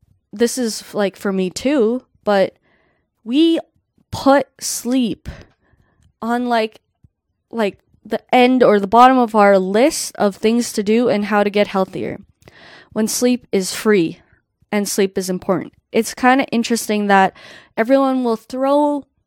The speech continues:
so much money into fitness and nutrition and these pills or this expensive bed or whatever it might be, when all we need to do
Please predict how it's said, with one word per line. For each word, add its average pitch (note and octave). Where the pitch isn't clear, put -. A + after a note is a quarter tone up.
so -
much D#4
money A3
into A3
fitness G3
and G3+
nutrition G3
and F#3+
these G#3
pills G#3
or G3
this G3
expensive A3
bed G#3+
or F#3+
whatever G#3
it A#3
might G#3+
be, A#3+
when A#3
all A#3+
we C#4
need A#3+
to B3
do A3+